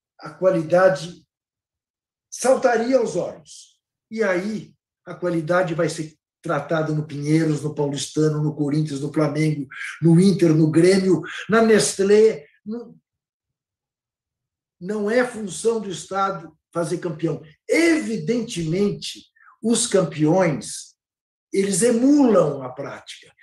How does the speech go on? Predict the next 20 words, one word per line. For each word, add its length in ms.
Então, 280
aí 140
você 300
tem 120
um 160
Guga 560
no 160
tênis, 560
você, 160
tá, 260
"Vamos 180
lá, 140
garotada. 640
Podemos 720
fazer 260
um, 340
um 420
batalhão 560
de 100
tenistas." 840